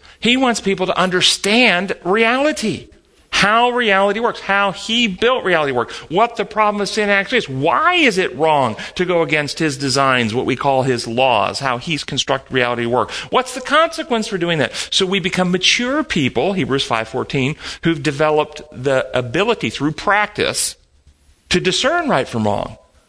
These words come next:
That's why it's written, for you to wrestle through those difficult ones, just like you're wrestling through a math problem. So you can see, "Oh, oh, I see that." And why you wrestle, it helps you grow, helps you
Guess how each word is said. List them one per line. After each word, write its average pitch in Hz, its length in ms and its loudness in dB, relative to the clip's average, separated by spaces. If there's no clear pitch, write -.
That's 240 360 0
why 165 200 2
it's 135 160 -2
written, 190 220 -2
for - 220 -4
you 220 80 2
to 185 60 4
wrestle 196 400 0
through 226 320 -2
those 190 240 0
difficult 131 360 -2
ones, 98 100 -6
just 208 80 0
like 240 120 0
you're 214 80 0
wrestling 233 240 -2
through 214 140 -4
a 180 60 -2
math 151 300 -2
problem. 117 360 0
So - 160 -4
you 214 80 0
can 185 140 -4
see, 185 260 0
"Oh, 190 540 0
oh, 226 240 2
I 214 140 4
see 247 280 0
that." 185 300 -2
And 156 200 0
why 147 120 4
you 156 180 -2
wrestle, 147 320 -2
it 135 240 0
helps 110 340 -4
you 143 120 -2
grow, 208 420 2
helps 110 340 -4
you 139 180 0